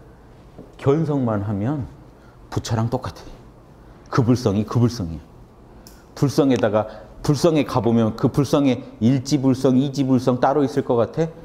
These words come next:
그 불성이 그 불성이에요. 그래서 이거는 하-, 일 초 직입 열애지, 일 초에 한 방에 열애로 바로 가는 공부다, 선불교가 하고.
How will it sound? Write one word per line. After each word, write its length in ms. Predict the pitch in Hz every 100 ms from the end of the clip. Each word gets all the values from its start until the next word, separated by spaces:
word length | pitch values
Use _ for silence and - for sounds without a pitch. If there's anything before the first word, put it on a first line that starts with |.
| - -
그 140 | -
불성이 440 | 110 107 104 98 92
그 140 | 104
불성이에요. 380 | 95 - 85 80
그래서 300 | 127 123 156 - - - -
이거는 460 | 98 107 123 160 - -
하-, 220 | - 202 120
일 200 | 160 165
초 180 | 196
직입 320 | 170 135 139 113
열애지, 480 | 107 117 113 80 - - - -
일 260 | 135 185
초에 260 | - 175 131
한 260 | - 233
방에 320 | 233 233 220 226 - - - 107
열애로 400 | 110 117 117 117
바로 320 | 127 123 120
가는 260 | 113 104
공부다, 380 | 95 92 87 90
선불교가 580 | - 139 117 98 82 85
하고. 120 | 98